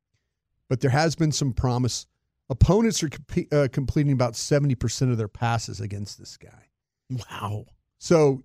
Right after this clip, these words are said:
Speaker 1: you'll see him line up on both sides of the defense. Now,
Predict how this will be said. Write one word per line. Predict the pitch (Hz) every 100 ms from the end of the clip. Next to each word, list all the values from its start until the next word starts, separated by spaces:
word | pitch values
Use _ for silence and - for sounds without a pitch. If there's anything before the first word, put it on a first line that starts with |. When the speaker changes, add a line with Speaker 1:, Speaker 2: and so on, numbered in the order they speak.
| -
Speaker 1:
you'll | 151 175 165
see | - 196
him | 185 165
line | 156 160
up | 156
on | 147
both | 117 143 143
sides | - 139 139 127 113 - - _ -
of | 135 131 113
the | 120
defense. | 104 127 120 - 107 - - _ _ -
Now, | 151 147 131